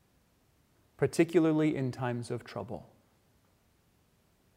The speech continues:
And Lord, we ask now that as we open your word, you would speak to our hearts. In Jesus' name, amen. There is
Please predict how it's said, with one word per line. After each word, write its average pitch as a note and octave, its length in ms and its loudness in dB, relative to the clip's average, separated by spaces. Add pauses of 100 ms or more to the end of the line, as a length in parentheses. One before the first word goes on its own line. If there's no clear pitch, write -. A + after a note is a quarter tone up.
(500)
And C#3 100 -2
Lord, D3 160 6
we C#3+ 140 6
ask C#3+ 320 6
now C3+ 240 0
that A#2+ 160 0
as A#2 180 -2
we B2+ 160 -4
open C3 260 -6
your C3 140 -4
word, A#2+ 260 -2
you A#2+ 120 -4
would A2 160 -4
speak - 320 -10
to - 200 -4
our C#3+ 220 2
hearts. - 520 -12 (760)
In B2+ 240 0
Jesus' C3 440 -4
name, F#2 300 -10 (720)
amen. G2+ 360 -10 (3500)
There F3 480 6
is D#3+ 640 0